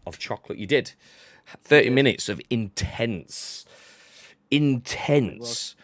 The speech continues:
Speaker 1: choc conversation. So you'll have to go back and check it out. You can watch it on demand, though. Nice. On Twitch and YouTube. Yeah,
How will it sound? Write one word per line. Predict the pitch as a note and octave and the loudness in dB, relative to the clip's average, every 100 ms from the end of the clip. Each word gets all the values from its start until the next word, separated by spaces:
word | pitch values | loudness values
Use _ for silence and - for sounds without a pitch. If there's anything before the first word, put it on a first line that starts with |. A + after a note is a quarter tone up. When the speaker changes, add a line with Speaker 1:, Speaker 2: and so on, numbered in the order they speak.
| _ _ _ _ _ _ | _ _ _ _ _ _
Speaker 1:
choc | - - | -8 -6
conversation. | A2+ G2+ F2+ - D2+ - - - _ _ | -6 -6 -8 -6 -6 -6 -10 -14 _ _
So | - C2+ | -10 -8
you'll | C#2 | -6
have | E2+ | -8
to | - | -8
go | |
back | C#2+ - | -12 -12
and | D#2+ | -16
check | - | -12
it | |
out. | - - | -8 -8
You | |
can | - - | -6 -8
watch | - | -6
it | |
on | - | -8
demand, | G2+ F3+ | -6 -6
though. | A2+ | -8
Nice. | C#3 F#3 - - | -8 -8 -8 -8
On | E2 E2 | -8 -8
Twitch | - - - | -8 -8 -6
and | B2 B2+ | -8 -6
YouTube. | C#3+ E3 - C3+ _ | -8 -10 -12 -16 _
Yeah, | - E3 | -12 -10